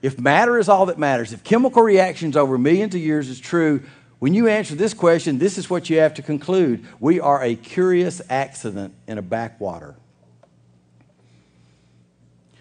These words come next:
We are just a bit of slime on the planet. Are you feeling better about yourselves yet?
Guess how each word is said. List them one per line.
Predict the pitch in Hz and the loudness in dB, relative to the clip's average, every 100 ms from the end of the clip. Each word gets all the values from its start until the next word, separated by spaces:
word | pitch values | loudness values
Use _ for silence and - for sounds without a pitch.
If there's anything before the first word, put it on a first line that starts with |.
| _ | _
We | 123 156 | 2 4
are | 135 110 | 4 2
just | 92 143 185 175 | -2 -2 -2 -2
a | 139 | -4
bit | 147 147 | 0 0
of | 123 | 0
slime | - - 139 143 151 123 110 107 110 - | -8 -12 -6 -2 -2 -4 -6 -8 -10 -10
on | 113 | -8
the | 117 | -8
planet. | 113 123 113 92 - - _ _ _ _ _ _ _ _ _ _ _ - | -8 -10 -10 -12 -16 -20 _ _ _ _ _ _ _ _ _ _ _ -4
Are | |
you | 127 | -2
feeling | 120 160 147 | 0 0 0
better | 123 143 | 4 4
about | 147 151 139 | 6 2 0
yourselves | 120 151 139 | -2 0 0
yet? | 147 143 - | 0 -2 -2